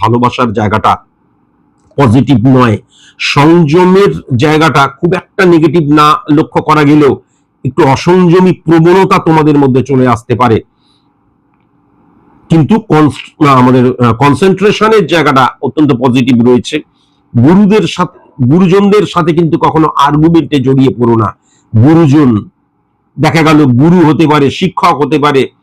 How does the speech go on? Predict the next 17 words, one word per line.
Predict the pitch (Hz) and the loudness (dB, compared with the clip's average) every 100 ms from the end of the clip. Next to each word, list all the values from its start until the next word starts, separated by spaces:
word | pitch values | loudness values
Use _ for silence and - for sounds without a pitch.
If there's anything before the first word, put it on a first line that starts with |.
| _ _ - | _ _ -4
হ্যাঁ, | 175 | -4
পথপ্রদর্শক | 185 151 180 180 180 175 202 - 180 147 | 0 -2 0 -2 0 0 -2 -2 -2 0
হতে | 156 | -2
পারে, | 135 139 | 0 0
আর্গুমেন্টে | 139 143 147 170 175 170 165 | 0 0 2 2 2 0 -2
কখনো | 147 143 139 | -2 -2 0
জড়িয়ে | 131 139 135 | 0 0 0
পড়বে | 123 123 123 | 0 0 0
না। | 113 - _ _ - | 0 -4 _ _ -2
তারা | 131 147 147 117 | 2 2 2 2
যা | 135 139 | 0 2
বলছে | 135 147 - 196 - | 2 2 0 -6 -8
সেটা | - 139 123 | -6 -4 0
তোমার | 151 139 | 0 0
ভালোর | 101 127 139 113 | 0 0 0 0
জন্যই | 156 151 143 | 2 2 2
বলছে। | 110 117 98 - | 2 0 -2 -10